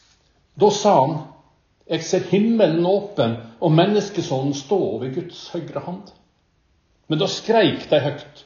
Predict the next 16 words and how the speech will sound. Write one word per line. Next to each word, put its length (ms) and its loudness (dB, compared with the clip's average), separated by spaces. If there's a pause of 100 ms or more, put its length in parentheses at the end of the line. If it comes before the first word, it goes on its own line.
og 160 -10
heldt 380 -2
seg 180 -4
for 160 -2
øyra, 300 2 (500)
og 140 4
alle 180 2
som 220 0
en 100 0
storma 560 2
de 160 2
mot 240 -8
han. 160 -2 (720)
De 160 0
dreiv 480 2
han 160 0